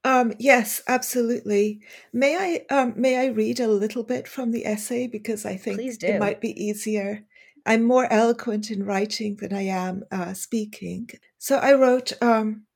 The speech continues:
Speaker 1: "All three of the much younger men I've been involved with over the past decade were so flawlessly, effortlessly, luminously beautiful that,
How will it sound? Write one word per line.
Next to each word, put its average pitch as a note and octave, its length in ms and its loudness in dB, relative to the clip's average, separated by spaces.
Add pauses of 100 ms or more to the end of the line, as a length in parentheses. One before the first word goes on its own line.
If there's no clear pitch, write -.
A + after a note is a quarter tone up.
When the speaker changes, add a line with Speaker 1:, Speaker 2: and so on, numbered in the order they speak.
(300)
Speaker 1:
"All D4 240 6
three A#3 440 -4
of G#3+ 140 -4
the A#3 80 -4
much A3+ 360 -2
younger A#3 280 0
men G#3 300 0
I've G3+ 180 -2
been G#3 140 0
involved G#3+ 640 0
with F3+ 280 -8
over G#3 220 2
the A#3 80 -4
past G3+ 460 -6
decade F#3+ 580 -8 (540)
were A#3+ 100 4
so A#3+ 300 2
flawlessly, A#3+ 1080 -4 (180)
effortlessly, G3+ 1000 -4 (260)
luminously B3+ 840 -4
beautiful G#3 760 -8 (460)
that, G#3+ 380 0